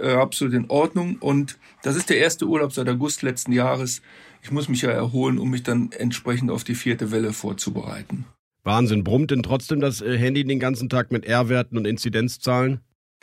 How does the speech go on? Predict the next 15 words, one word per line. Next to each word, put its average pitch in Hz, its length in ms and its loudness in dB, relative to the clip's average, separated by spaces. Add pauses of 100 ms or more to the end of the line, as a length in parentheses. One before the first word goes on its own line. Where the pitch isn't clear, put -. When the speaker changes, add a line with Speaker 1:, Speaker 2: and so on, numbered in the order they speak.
Speaker 1:
Naja, 151 440 4
die 143 220 0
Daten 139 340 0
sind 139 220 -4
ja 139 140 0
alle 139 180 0
öffentlich 127 480 -6
verfügbar 131 720 -2
und 123 100 -2
natürlich 127 460 0
ist 127 140 -2
es 127 140 -8
eine 123 200 2
Routine 131 480 0
geworden, 123 500 0